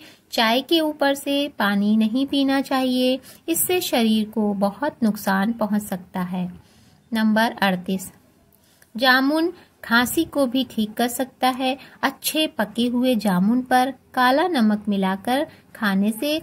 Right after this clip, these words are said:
खांसी में जल्दी आराम मिल जाता है। नंबर उनतालीस यानी थर्टी नाइन,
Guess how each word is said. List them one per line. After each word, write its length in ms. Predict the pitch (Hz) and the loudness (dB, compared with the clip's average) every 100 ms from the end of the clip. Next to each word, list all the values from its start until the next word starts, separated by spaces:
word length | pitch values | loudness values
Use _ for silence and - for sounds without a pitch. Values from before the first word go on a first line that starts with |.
| - | -4
खांसी 480 | 233 233 233 320 311 | 0 0 2 0 0
में 260 | 277 247 208 | 0 0 0
जल्दी 440 | 202 190 208 226 - | 0 0 0 -2 -2
आराम 400 | 196 196 202 320 | 0 2 0 0
मिल 160 | 262 190 | -2 -2
जाता 420 | 190 180 180 233 - - | -2 -4 -4 -6 -8 -10
है। 200 | 196 190 - _ _ _ _ _ - - - | -10 -10 -16 _ _ _ _ _ -20 -16 -6
नंबर 440 | 233 214 208 226 415 - _ _ - | -2 2 2 2 0 -8 _ _ -4
उनतालीस 640 | 226 214 202 185 190 185 - - | -2 0 0 -2 -2 -6 -8 -4
यानी 280 | 190 185 277 - | 0 0 -2 -4
थर्टी 400 | 214 196 185 202 | 0 0 0 -2
नाइन, 340 | 196 185 180 | 0 0 -2